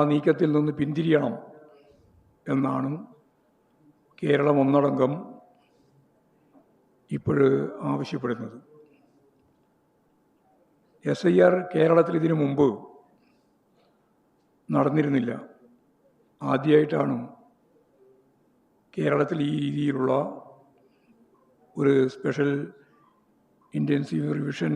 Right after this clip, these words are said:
വേണം എന്ന് തീരുമാനിക്കുന്നത്. ഈ എസ് ഐ ആറിൻ്റെ പ്രശ്നവുമായി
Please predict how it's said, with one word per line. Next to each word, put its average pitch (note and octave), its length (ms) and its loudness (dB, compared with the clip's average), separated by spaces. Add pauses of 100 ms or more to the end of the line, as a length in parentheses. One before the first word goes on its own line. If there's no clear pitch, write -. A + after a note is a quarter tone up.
(120)
വേണം C#3 260 0 (880)
എന്ന് C#3+ 200 0
തീരുമാനിക്കുന്നത്. A#2+ 680 -4 (3000)
ഈ D#3 60 4 (100)
എസ് D3 180 6
ഐ F#3 60 10 (100)
ആറിൻ്റെ E3+ 340 10 (1500)
പ്രശ്നവുമായി D#3+ 560 6